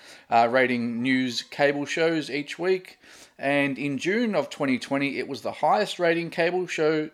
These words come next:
cable news show in the U S, with an average of four million viewers.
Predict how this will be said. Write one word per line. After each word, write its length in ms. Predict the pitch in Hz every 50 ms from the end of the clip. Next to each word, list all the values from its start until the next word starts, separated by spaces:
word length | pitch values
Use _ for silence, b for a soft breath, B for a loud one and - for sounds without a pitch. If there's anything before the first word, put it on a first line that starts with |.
| _ -
cable 260 | - 185 180 156 143
news 300 | 127 135 180 247 311 311
show 340 | - - 131 110 110 117 123 - B B B B B
in 140 | B 151 147
the 60 | 143
U 280 | 135 131 131 131 135 151
S, 220 | 190 196 - -
with 100 | 135 135
an 120 | 135 127 127
average 460 | 123 135 143 143 135 143 135 - -
of 160 | - 120 113
four 600 | - - - - 135 131 135 135 135 143 135 -
million 640 | 131 127 127 123 120 123 120 123 120 117 117 113 110 -
viewers. 540 | 107 113 135 165 180 160 123 92 98 98